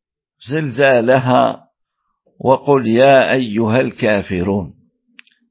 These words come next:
وقل يا أيها الكافرون". وهذه، آه،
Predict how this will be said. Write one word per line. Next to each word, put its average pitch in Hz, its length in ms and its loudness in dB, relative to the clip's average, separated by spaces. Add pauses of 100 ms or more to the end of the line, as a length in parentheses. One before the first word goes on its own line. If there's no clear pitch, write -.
وقل 110 400 0
يا 117 500 2
أيها 98 480 -8
الكافرون". 95 840 -8 (800)
وهذه، 143 920 0 (480)
آه، 104 1500 -2